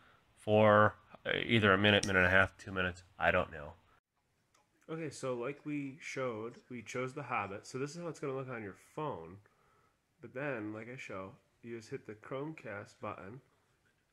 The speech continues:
and you cast it, and this is what it's gonna do to your T V. Like I said,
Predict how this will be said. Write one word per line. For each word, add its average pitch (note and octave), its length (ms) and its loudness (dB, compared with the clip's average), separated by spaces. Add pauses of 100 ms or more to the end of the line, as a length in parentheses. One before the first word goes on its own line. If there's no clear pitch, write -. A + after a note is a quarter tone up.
(280)
and G#2+ 100 -20
you G2 140 -20
cast C#3+ 440 -12
it, D#2 200 -14 (200)
and A#2 100 -10
this B2 140 -14
is C3+ 100 -10
what C3 140 -6
it's A#2 100 -14
gonna A#2 220 -8
do A2 280 -10
to G#2+ 160 -18
your G2 140 -12
T G2 220 -18
V. F2+ 160 -14 (3750)
Like F#2+ 160 -20
I F#2+ 40 -16
said, C3+ 400 -14